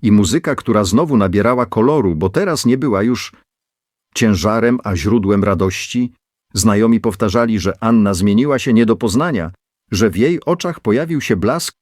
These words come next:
którego nie było od lat, że nawet jej głos nabrał nowej barwy, jakby wraz z tą miłością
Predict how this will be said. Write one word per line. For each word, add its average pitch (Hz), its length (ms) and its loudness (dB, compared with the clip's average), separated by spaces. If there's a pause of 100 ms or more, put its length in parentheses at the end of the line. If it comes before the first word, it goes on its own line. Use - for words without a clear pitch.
którego 110 420 0
nie 104 140 2
było 123 280 -2
od 92 140 -4
lat, 127 460 -6 (540)
że 104 180 0
nawet 165 340 0
jej 147 340 0
głos 147 440 -4
nabrał 123 380 0
nowej 113 320 2
barwy, 127 360 -2
jakby 143 420 -2 (260)
wraz 127 340 -2
z - 180 -8
tą 190 180 0
miłością 147 720 -2